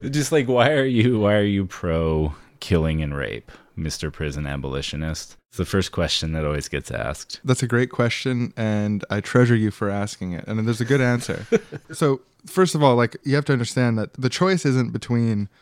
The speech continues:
Speaker 2: prisons as they currently exist versus nothing. There's a whole entire complex world of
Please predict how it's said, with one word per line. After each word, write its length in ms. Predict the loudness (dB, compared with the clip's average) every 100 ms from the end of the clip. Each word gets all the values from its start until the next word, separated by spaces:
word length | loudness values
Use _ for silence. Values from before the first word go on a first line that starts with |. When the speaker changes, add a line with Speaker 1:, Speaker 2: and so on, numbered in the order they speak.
| _
Speaker 2:
prisons 420 | 0 4 6 6
as 120 | 4 4
they 120 | 0
currently 460 | 2 0 2 -2
exist 680 | -4 -4 -2 -2 -4 -14 -18 -16
versus 520 | 0 2 2 0 -4
nothing. 500 | -2 -4 -6 -12 -16 _ _ 2
There's 260 | 2 2 0
a 60 | -2
whole 560 | 2 2 4 2 0 _ _ -6
entire 720 | -6 -4 0 2 4 2 0 _ _ _ _
complex 640 | 0 4 4 4 0 0 -2
world 340 | -2 -2 -4
of 180 | -6